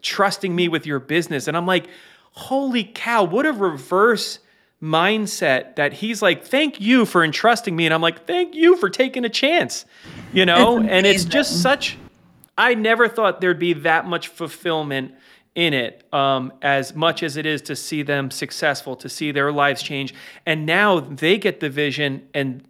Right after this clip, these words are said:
Speaker 1: you know, most of, I mean, we have a marketing department 'cause that was somebody's vision.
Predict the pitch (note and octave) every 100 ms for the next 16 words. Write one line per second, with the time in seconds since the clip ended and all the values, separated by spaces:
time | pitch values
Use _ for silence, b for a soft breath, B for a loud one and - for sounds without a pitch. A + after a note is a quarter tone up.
0 | _ - F3+ F3+ E3 D#3 A#3 D#4 D#4+ F#3
1 | - - G3+ G3+ C#4+ B3+ D#3+ A#3+ A3+ E3+
2 | D#3 D#3+ D#3+ D3 D#3 G3 G#3 - G#3 F#3+
3 | G3 F#3 C#3+ b b E3 F3 C4 F3+ B2